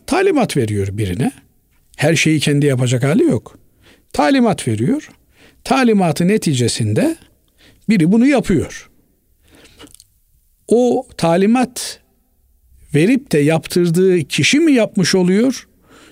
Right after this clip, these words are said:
yoksa başkanın kendisi mi yapmış oluyor? Herkes ne diyor? "Bu meseleyi çözse çözse başkan çözer." diyor.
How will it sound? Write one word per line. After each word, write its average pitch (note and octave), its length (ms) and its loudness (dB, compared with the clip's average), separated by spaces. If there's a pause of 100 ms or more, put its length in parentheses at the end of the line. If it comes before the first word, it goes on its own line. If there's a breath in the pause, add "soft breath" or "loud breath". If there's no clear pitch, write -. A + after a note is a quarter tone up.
(100)
yoksa G#3+ 340 2
başkanın A3 400 0
kendisi G#3 400 0
mi C#3+ 100 2
yapmış G#2 340 -6
oluyor? - 460 -20 (600)
Herkes G3+ 420 0
ne A3 140 0
diyor? F3+ 320 -2 (420 soft breath)
"Bu D4 80 0
meseleyi B2 380 -2
çözse D#3 360 -2
çözse - 380 -4
başkan D3 320 -2
çözer." - 460 -12
diyor. - 320 -20